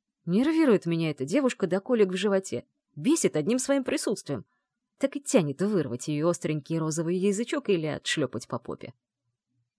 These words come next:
На кухне тоже потёмки, даже подсветка не горит.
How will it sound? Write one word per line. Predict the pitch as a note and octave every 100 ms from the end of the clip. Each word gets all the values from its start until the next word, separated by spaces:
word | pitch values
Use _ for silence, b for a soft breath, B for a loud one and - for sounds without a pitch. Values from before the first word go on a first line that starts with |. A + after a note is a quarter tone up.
| _
На | - C3
кухне | - - D3
тоже | - C3+ G3 G#3+
потёмки, | F#3+ F#3+ F#3 F3+ - - _ _ _ _ _
даже | C#3+ -
подсветка | D3+ - A#2+ - B2+
не | B2+
горит. | A#2 E2+ -